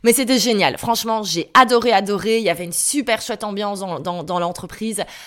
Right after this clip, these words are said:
Euh, on avait un management qui était super jeune. La manière de diriger la boîte était jeune. Ils étaient vraiment en, un peu, euh,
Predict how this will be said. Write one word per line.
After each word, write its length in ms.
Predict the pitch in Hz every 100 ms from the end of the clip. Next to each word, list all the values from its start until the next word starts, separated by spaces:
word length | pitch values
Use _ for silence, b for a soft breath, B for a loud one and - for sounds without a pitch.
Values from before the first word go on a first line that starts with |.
| B B -
Euh, 220 | 196 196
on 100 | 208
avait 180 | 208 196
un 140 | 190 196
management 580 | 208 208 190 220 220
qui 100 | -
était 160 | 180 156
super 420 | - 269 247 233
jeune. 340 | 208 247 240 226
La 100 | 175
manière 300 | 196 226 208
de 80 |
diriger 400 | 208 202 196 170
la 120 | 196 185
boîte 260 | 202 202
était 240 | 135 165 160
jeune. 260 | 208 233
Ils 100 | 180
étaient 180 | 175 165
vraiment 460 | 160 202 208 208 -
en, 120 | 185 - -
un 180 | 127 214
peu, 320 | 233 254
euh, 80 | 233